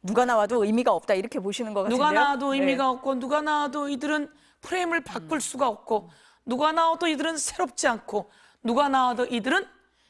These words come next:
Speaker 2: 윤석열, 김건희의 그, 아, 뭐라 그럴까요? 이 틀을 벗어날 수가
Speaker 1: 음.
Speaker 2: 없다.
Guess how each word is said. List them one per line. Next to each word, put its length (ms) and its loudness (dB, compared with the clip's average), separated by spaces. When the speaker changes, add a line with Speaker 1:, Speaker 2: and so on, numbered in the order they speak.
Speaker 2:
윤석열, 920 0
김건희의 960 0
그, 460 -2
아, 540 -6
뭐라 200 -6
그럴까요? 440 -8
이 340 -10
틀을 380 -2
벗어날 420 -4
수가 360 -10
Speaker 1:
음. 80 -20
Speaker 2:
없다. 540 -20